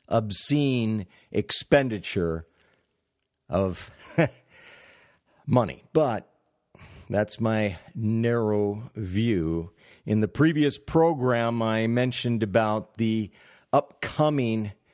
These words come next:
anniversary for the modern state of Israel, which dates back to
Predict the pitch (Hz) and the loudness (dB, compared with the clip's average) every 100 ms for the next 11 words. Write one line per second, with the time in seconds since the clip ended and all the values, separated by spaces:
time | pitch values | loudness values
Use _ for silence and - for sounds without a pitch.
0 | _ _ - 120 117 101 98 139 135 - | _ _ -2 0 0 0 2 2 2 -4
1 | 110 92 78 87 - _ _ _ _ _ | -2 -2 -4 -8 -16 _ _ _ _ _
2 | _ _ _ _ _ - 123 107 110 123 | _ _ _ _ _ 0 0 2 0 2
3 | 135 156 151 107 85 78 80 85 80 - | 2 2 0 0 -2 -4 -6 -8 -4 -4
4 | - 110 95 90 104 73 95 85 78 69 | 0 0 2 0 0 0 0 0 -2 -4
5 | 65 - _ _ _ _ _ _ _ _ | -8 -16 _ _ _ _ _ _ _ _
6 | _ _ _ _ _ _ _ _ _ _ | _ _ _ _ _ _ _ _ _ _
7 | _ _ _ _ 123 127 135 131 - - | _ _ _ _ 2 4 4 2 -2 -4
8 | - - - - _ _ 104 135 139 - | -4 -8 -12 -20 _ _ 2 4 4 0
9 | 101 139 135 120 - - - 139 127 120 | 2 2 4 -2 -6 -12 -4 0 0 0
10 | 113 | -2